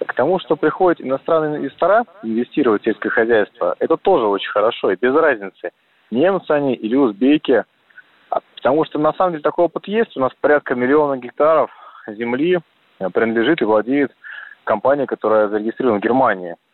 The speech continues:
И они занимаются сам-, являются самым крупным производителем молока в нашей стране. И здесь большой трагедии нет. А большая трагедия будет в том, что если это будут не просто инвестора,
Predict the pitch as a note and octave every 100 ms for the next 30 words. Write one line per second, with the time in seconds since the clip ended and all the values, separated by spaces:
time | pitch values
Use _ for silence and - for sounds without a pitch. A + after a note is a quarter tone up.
0 | _ - G2 G2 G#2 A#2+ A2 G#2+ A2+ B2
1 | - A2 G#2 - A2 C3 C3+ A2+ A2+ C#3
2 | C#3 A2 G#2+ A2+ A#2+ G#2+ G#2+ A#2+ G#2+ F2+
3 | F2 - - G2 F#2+ E2+ - - - -
4 | - - - A2+ F#3+ G#3+ B2 A#2 E3+ D3
5 | D3 C#3 C3+ A2 F2 _ _ _ G2 G2
6 | F#2 A#2 G3 F3+ F3+ A3+ F#3 D#3+ D#3 G3+
7 | G#3+ - B2+ C#3 - D3+ - D3 C#3+ C#3+
8 | F#3+ A3 C3+ A2+ G#2+ - B2 A2 F#2